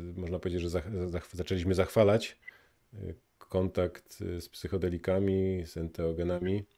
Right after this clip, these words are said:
Ogólnie oczywiście, nie mówiąc tu o szczegółach. Natomiast, y, no, często się pojawiają pytania o trudności, o przeciwwskazanie, czy można sobie zrobić krzywdę. I to, co fajnego powiedziałeś w jednym wywiadzie, jest to, że, że osoby, które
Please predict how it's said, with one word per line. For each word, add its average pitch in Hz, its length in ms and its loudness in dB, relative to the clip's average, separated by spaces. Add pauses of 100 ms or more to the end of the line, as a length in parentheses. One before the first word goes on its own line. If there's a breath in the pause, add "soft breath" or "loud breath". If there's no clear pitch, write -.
(680)
Ogólnie 92 480 4
oczywiście, 90 420 -6
nie 90 100 0
mówiąc 87 300 0
tu 95 100 -2
o 87 60 0
szczegółach. 113 640 8 (440 loud breath)
Natomiast, 98 880 6
y, 98 260 6
no, 107 260 2 (180)
często 104 280 4
się 95 100 0
pojawiają 98 420 8
pytania 98 480 6
o 90 80 4
trudności, 110 680 6
o 98 40 10
przeciwwskazanie, 101 920 4
czy - 180 -2
można 98 280 6
sobie 95 220 2
zrobić 92 320 2
krzywdę. 107 480 4 (380 soft breath)
I 101 260 2
to, 101 220 2
co 98 220 2
fajnego 101 380 6
powiedziałeś 98 480 8
w - 20 0
jednym 98 220 6
wywiadzie, 98 380 6
jest 95 240 4
to, 101 120 6
że, 95 400 6
że 98 120 4
osoby, 104 360 4
które 98 480 4